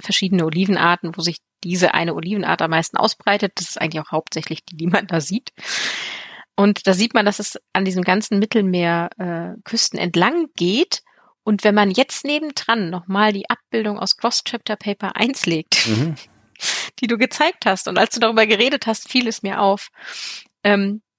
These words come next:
Speaker 1: wo dieses Medi-, der mediterrane Wald, ne,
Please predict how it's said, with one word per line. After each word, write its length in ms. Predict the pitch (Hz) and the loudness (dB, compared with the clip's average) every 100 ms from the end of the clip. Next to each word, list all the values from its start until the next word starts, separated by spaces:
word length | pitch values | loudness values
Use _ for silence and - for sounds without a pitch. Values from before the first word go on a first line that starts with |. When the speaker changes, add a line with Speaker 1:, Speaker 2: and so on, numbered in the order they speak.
| - | -8
Speaker 1:
wo 160 | 190 196 | -2 -2
dieses 340 | 202 208 190 | 0 0 2
Medi-, 220 | 202 202 | 0 0
der 140 | 196 190 | 2 2
mediterrane 640 | 190 208 202 196 196 190 | 2 0 0 2 2 4
Wald, 380 | 170 196 254 - | 4 4 0 -8
ne, 160 | 214 | -6